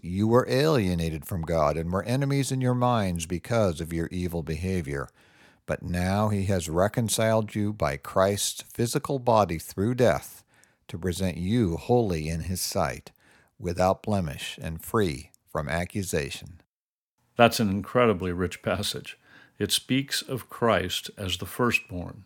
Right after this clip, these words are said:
Speaker 2: which doesn't in any way imply that he is a created being. It is referring to his status and position. He is the Lord of creation.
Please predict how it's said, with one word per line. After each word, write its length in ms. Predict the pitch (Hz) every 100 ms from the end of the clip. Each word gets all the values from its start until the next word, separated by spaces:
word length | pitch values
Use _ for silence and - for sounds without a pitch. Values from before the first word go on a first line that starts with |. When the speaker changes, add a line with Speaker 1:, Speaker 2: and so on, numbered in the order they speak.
| _
Speaker 2:
which 260 | - 113 -
doesn't 420 | 165 170 165 143
in 140 | 120 120
any 160 | 127
way 200 | 117 110
imply 580 | 104 95 - 123 101 87
that 180 | 90 92
he 160 | 104
is 140 | 101 95
a 40 |
created 600 | 98 - 104 98 87 85
being. 400 | 113 110 78 - - _ - - - _ -
It 100 | 101
is 140 | 95
referring 560 | 95 92 160 175 110 92
to 160 | 113
his 200 | 98 104
status 720 | - - 117 92 87 - - -
and 180 | 95 87
position. 560 | 98 87 104 - 98 - _ - - - _ _
He 220 | - 117
is 220 | 120 101
the 80 | 113
Lord 600 | 104 101 107 110 110 107
of 240 | - 110 -
creation. 640 | - 104 95 - 98 98